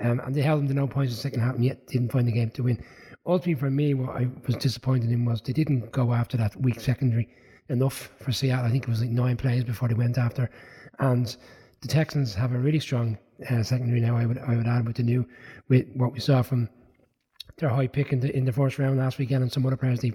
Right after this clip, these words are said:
they, they matched up well against the Colts, and they'll, they'll try to match up well against the Bron-, uh, the Broncos receivers. The Broncos receiver are very talented,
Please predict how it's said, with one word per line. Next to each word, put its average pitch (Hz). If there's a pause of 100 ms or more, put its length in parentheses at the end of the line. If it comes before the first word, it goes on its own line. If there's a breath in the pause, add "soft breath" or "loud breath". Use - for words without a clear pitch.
they, 117 (500 loud breath)
they 139
matched 135
up 131
well 135
against 131
the -
Colts, 135
and 131
they'll, 131
they'll 135
try 143
to 117
match 120
up 123
well 120
against 113 (400 loud breath)
the -
Bron-, 135
uh, 127 (140)
the -
Broncos 123
receivers. 117
The -
Broncos 139
receiver 123
are -
very 147
talented, 117